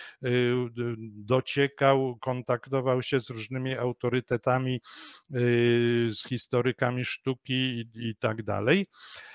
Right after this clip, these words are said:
Y, <clears throat> po jego śmierci w tysiąc dziewięćset trzydziestym odziedziczyła rękopis jego żona, y, y, która zmarła w sześćdziesiątym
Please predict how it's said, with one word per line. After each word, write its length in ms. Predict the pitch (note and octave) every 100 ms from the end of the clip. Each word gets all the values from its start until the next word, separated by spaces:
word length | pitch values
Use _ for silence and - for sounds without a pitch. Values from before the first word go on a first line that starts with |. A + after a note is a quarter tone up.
| - -
Y, 320 | C3+ C#3+ D3 C#3+ -
<clears throat> 220 | F3 C3
po 160 | - F3+
jego 300 | G#3 E3 D#3+
śmierci 460 | - D3+ E3 - E3
w 60 |
tysiąc 300 | - - C3
dziewięćset 380 | C#3 C#3 C#3+ A#2
trzydziestym 720 | - B2+ B2 C#3 - C#3 B2
odziedziczyła 760 | A2+ B2+ A#2+ A2+ A2+ - C3 A#2
rękopis 580 | A2+ G#2+ A#2 - A2+ A2+
jego 260 | G2+ G2
żona, 480 | F#2+ A2 D3 F3 G#3 - - - - - _
y, 40 | C3+
y, 360 | C3 C3 B2+ A2 A2+ A#2+ A#2+ A#2+ A2+ B2+ A#2+ G#2
która 320 | - C3 B2
zmarła 640 | G2+ B2+ B2+ B2+ B2 B2 A#2
w 480 | A2 G#2 - A#2 A2
sześćdziesiątym 1120 | - A#2+ G#2+ A2 - D3+ F3+ F3+ F#3 F#3 F#3+